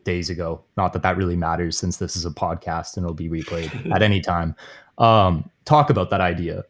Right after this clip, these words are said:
Speaker 1: of we need to have clear guidelines and, and checklists to be able to define what a token actually is, because they
Speaker 2: Yeah.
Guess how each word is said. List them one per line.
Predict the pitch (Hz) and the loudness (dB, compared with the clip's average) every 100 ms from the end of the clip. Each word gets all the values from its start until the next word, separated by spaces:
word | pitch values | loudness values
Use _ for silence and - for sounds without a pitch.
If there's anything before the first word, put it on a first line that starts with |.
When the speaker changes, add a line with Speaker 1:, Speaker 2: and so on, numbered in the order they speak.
| - | -2
Speaker 1:
of | 104 95 117 | 0 0 0
we | 120 | 2
need | 120 123 | 2 2
to | 143 107 | 2 2
have | 110 95 - | 0 -2 -4
clear | - 120 123 123 117 107 101 101 _ | -8 -2 2 2 2 2 0 -2 _
guidelines | 113 107 101 92 90 90 - | 2 2 2 0 -2 -2 -4
and, | 92 - | -4 -4
and | 90 85 82 | -6 -8 -6
checklists | - 107 - 90 - | -4 -4 -6 -6 -6
to | - | -4
be | 104 | -4
able | 92 | -2
to | |
define | 101 90 104 95 92 87 104 _ _ _ _ _ _ 104 - _ | -6 -4 -2 -2 -2 -4 -8 _ _ _ _ _ _ -20 -20 _
what | 104 127 | 0 2
a | 113 | 2
token | 98 123 107 101 | 2 0 0 -2
actually | 92 92 87 - 87 87 | 0 -2 -2 -6 -8 -8
is, | 90 - | -8 -8
because | - 107 - 104 95 | -4 -2 2 0 0
they | 98 | -2
Speaker 2:
Yeah. | 90 | -2